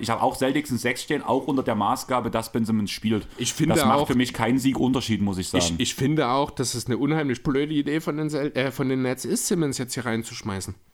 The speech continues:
Speaker 2: Das muss ich ganz ehrlich sagen. Wir haben hier einen Spieler, der hat über die letzten Jahre akute mentale Probleme offenbart. Der hat jetzt fast ein Jahr nicht gespielt und er soll in einer Playoff-Runde gegen das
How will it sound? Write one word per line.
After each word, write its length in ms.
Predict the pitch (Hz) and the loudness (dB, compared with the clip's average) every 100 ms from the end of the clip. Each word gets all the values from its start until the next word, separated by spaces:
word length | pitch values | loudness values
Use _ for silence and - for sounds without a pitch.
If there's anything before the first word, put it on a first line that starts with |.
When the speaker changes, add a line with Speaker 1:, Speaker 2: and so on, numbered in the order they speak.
| _ _ | _ _
Speaker 2:
Das 120 | - | -4
muss 180 | 139 127 | -2 -2
ich 120 | - | -4
ganz 200 | 151 160 | -2 -2
ehrlich 260 | 160 170 170 | -2 -2 -2
sagen. 360 | 160 151 185 - - - | -4 -6 -8 -10 -16 -8
Wir 120 | 123 | -4
haben 100 | 135 | 0
hier 140 | 170 160 | 0 0
einen 100 | 131 | 0
Spieler, 540 | - - 180 214 220 220 - - - | -4 -2 0 0 0 -4 -16 -20 -6
der 160 | 127 127 | -4 -2
hat 200 | 147 - | -4 -4
über 200 | 160 139 | -2 0
die 120 | 127 | 2
letzten 400 | 127 143 - - | 0 0 -4 0
Jahre 420 | 147 139 165 170 107 | 2 2 2 0 0
akute 680 | 117 - 180 202 196 196 - | -4 0 2 2 2 0 -6
mentale 520 | - 135 127 127 143 156 | -2 0 2 0 0 0
Probleme 540 | - 151 139 151 165 | -2 0 2 2 2
offenbart. 560 | 131 127 120 104 92 92 | 0 -2 -2 0 0 0
Der 80 | |
hat 140 | 110 131 | -2 -2
jetzt 200 | 147 - | -4 -6
fast 340 | - 160 - | -8 -8 -2
ein 20 | 185 | 0
Jahr 220 | 170 170 | 0 0
nicht 240 | 170 - | 0 -2
gespielt 480 | 135 - 143 190 190 | -4 -4 0 0 2
und 80 | 143 | 0
er 80 | 135 | 0
soll 200 | 143 147 | 0 0
in 120 | 143 | 0
einer 200 | 127 123 | 0 0
Playoff-Runde 800 | 127 147 196 208 - 190 190 175 | 0 2 0 0 0 0 0 0
gegen 240 | 156 147 | 0 0
das 160 | 135 | -4